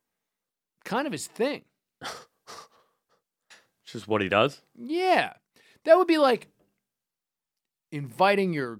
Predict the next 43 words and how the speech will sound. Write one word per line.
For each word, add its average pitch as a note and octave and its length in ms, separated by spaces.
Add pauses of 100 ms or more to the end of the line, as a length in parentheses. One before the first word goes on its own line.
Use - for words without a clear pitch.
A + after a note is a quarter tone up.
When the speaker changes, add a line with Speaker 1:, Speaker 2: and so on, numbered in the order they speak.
Speaker 1:
drunken D#3 480
uncle B2+ 300
to A2+ 80
go G#2+ 160
bowling G#2 580
and G2 80
then A2 120
getting A2 260
mad A#2 320
when G#2 140
he G2+ 60
gets G2+ 280
ye-, A#2 380
when A#2 220
he, G#2+ 180
uh, F2+ 220 (300)
gets - 160
snippy - 460
with B2+ 160
the A#2+ 100
waitress A2 440
on F#2+ 100
the F#2 60
lanes. F2+ 420
You A2+ 60
know A#2+ 60
what B2+ 80
I C3+ 40
mean? F#3+ 240 (1900)
Speaker 2:
Okay, C3 440
yeah, B2+ 100
I C3+ 100
understand A#2 520
Speaker 1:
It's G2+ 100
Speaker 2:
that. A3 40
Speaker 1:
gonna C4+ 120
happen. B3 380 (180)
Speaker 2:
Registers. A2 720 (100)
Speaker 1:
It's - 80
gonna A3 180
happen. F3+ 320 (720)
Speaker 2:
Mm-hmm. A2 160 (300)
Speaker 1:
So D3 280